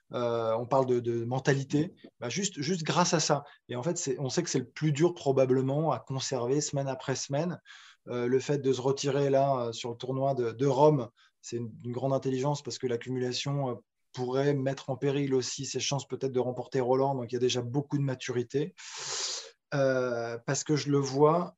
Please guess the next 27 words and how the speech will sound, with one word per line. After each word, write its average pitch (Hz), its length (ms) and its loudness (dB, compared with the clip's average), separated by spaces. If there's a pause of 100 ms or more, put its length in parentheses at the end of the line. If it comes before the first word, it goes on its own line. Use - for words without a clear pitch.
largement 156 600 6
au-dessus 151 440 2
sur - 220 -4
certains 139 320 -2
matchs 156 360 -2
des 127 120 0
tout - 160 2
meilleurs. 131 400 6
Et 127 80 -6
ça, 151 240 2
c'est, 123 380 -2
c'est - 200 -2
assez 123 300 2
bluffant. 143 480 4
C'est-à-dire - 240 -10
que 123 220 -2 (320)
c'est - 160 -2
pas 147 360 4 (220)
équilibré 165 500 4
parfois. 131 300 0
Même 160 160 2
si 202 140 0
les 175 100 8
matchs 170 220 2
sont 139 120 0
assez 135 220 -2
serrés, 151 420 2